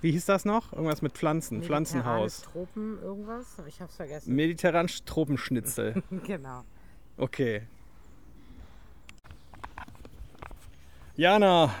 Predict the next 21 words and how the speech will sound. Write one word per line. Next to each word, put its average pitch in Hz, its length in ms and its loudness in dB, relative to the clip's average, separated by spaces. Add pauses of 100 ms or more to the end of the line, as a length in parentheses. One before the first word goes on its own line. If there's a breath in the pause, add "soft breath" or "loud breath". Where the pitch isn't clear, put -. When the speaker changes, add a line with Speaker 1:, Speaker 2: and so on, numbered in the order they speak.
Speaker 1:
du 131 240 4 (160 loud breath)
gewöhnlicher 135 600 4
chinesischer 135 540 4
Wacholder, 131 580 6
wie 139 140 2
hat's - 180 -2
dir 175 140 8
im 151 100 8
Mediterraneum 160 760 4
gefallen? 117 560 -4
Speaker 2:
Ich 135 200 -8
fühl 190 140 2
mich 160 160 -2
ja 156 100 -2
eher 151 220 2
als 143 160 -2
Scheinquitte, 135 760 0
muss 123 160 -6
ich 113 160 -10
ja 120 100 -4
gestehen. 123 560 -8